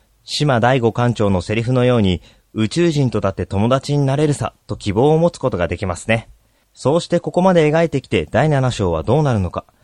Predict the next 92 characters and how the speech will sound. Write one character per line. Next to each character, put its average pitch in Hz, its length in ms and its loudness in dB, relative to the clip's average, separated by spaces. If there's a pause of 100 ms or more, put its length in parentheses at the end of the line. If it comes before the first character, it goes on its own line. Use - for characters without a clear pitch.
(420)
き 151 100 -8
っ - 40 -12
と 175 160 0
ガ 180 120 2
ミ 202 100 2
ラ 180 100 2
ス 135 100 -10
で 147 100 0
の 139 100 0
結 131 240 -4 (140)
末 131 100 -2
は 127 120 0
旧 143 220 -4
作 - 240 -4
と 165 80 -2
は 131 100 2
違 - 160 -6
う 147 180 2
も 165 140 2
の 185 100 4
に 165 100 2
な 143 120 0
る 131 60 -4
と 117 120 -2
思 117 160 2
い 127 40 2
ま 127 120 0
す 113 100 -8
が、 92 200 0 (180)
最 139 260 0
後 123 80 0
ま 101 140 2
で 87 80 0
見 85 120 -2
届 135 240 -2
け 160 60 -2
た 170 120 0
い 165 60 -2
と 175 100 -2
思 120 180 2
い 90 40 0
ま 82 140 -2
す。 - 200 -18 (520)
最 190 180 0
後 165 100 0
に、 101 220 0 (180)
七 135 300 0
色 175 160 0
星 165 240 0
団 117 160 0
で 92 100 0
の 78 160 -2
西 151 240 -4
条 127 160 0
さ 110 140 -4
ん 101 60 -4
と - 100 -8
か 98 100 -2
桐 151 320 -4
生 - 0 -
さ 117 140 -6
ん 98 40 -6
と - 100 -6
か 90 100 -6
可 - 200 -6
愛 165 120 0
す 160 120 -8
ぎ 151 100 -2
ま 151 100 -2
す - 100 -6
よ。 92 160 -2 (320)
モ 95 100 -2
ブ 139 120 0
キ 156 100 -6
ャ 151 40 0
ラ 151 100 -2
に 156 100 2
ま 143 120 0
で 110 100 -2
力 135 360 -2
を 117 60 0
注 107 140 -6 (100)
ぐ 113 80 -6
ス - 100 -8
タ 131 100 -6
ッ - 20 -12
フ、 - 300 -6
パ 98 100 -8
ナ 127 100 0
イ 156 40 2
ッ - 20 0
ス。 - 280 -10